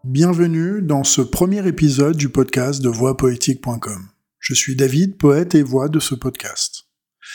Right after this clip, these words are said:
Ces capsules audio, je les diffuse sur le web afin de vous faire rentrer dans l'univers de mes poèmes en lecture libre sur le site voix poétique point com. Partage, échange et ouverture sont les espaces que je garde pour vous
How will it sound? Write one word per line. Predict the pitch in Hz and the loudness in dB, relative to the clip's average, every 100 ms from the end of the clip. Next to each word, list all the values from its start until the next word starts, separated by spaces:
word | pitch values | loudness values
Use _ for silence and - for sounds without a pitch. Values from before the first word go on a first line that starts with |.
| - - - | -14 -14 -6
Ces | - 151 | -2 0
capsules | 175 175 233 | 2 2 2
audio, | 214 175 190 226 | 2 2 2 0
je | 170 | 2
les | 160 | 2
diffuse | 147 151 214 208 | 2 0 2 0
sur | - 156 | 2 2
le | 143 | 2
web | 135 135 175 | 2 0 0
afin | 147 131 180 190 | -2 -2 0 2
de | 175 | 2
vous | 143 | 0
faire | 139 151 139 156 - | 0 0 0 -4 -8
rentrer | - - 175 - 139 160 | -6 -2 -4 -2 0 2
dans | 156 135 | 0 0
l'univers | 147 151 139 151 170 | 0 0 0 -2 0
de | 160 | 0
mes | 143 | 0
poèmes | 139 127 117 147 185 | -4 -8 -6 -4 -4
en | 139 | -4
lecture | 131 131 - 131 | -4 -6 -6 -6
libre | 123 156 - | -6 -6 -4
sur | 135 | -6
le | 123 | -4
site | 120 - 165 127 | -4 -4 -6 -6
voix | 135 139 | -8 -6
poétique | 131 120 120 - | -6 -6 -8 -12
point | - | -20
com. | - - - _ _ _ _ _ _ - - - - | -18 -20 -20 _ _ _ _ _ _ -20 -18 -18 -12
Partage, | - 131 143 143 170 156 135 | -8 -4 0 2 0 -2 0
échange | 135 - 131 139 160 165 - _ _ - | 0 0 0 0 -2 -6 -12 _ _ -4
et | 127 | -4
ouverture | 120 127 127 - 123 139 196 _ - - - - | 0 -2 -2 -4 -4 -4 -8 _ -20 -20 -20 -6
sont | - 156 | 0 4
les | 160 170 | 2 0
espaces | 170 220 214 | -2 -2 -2
que | - | 2
je | 165 156 | 2 2
garde | 165 156 | 0 -4
pour | - 160 143 | -4 -2 0
vous | 135 147 - | 0 -2 -6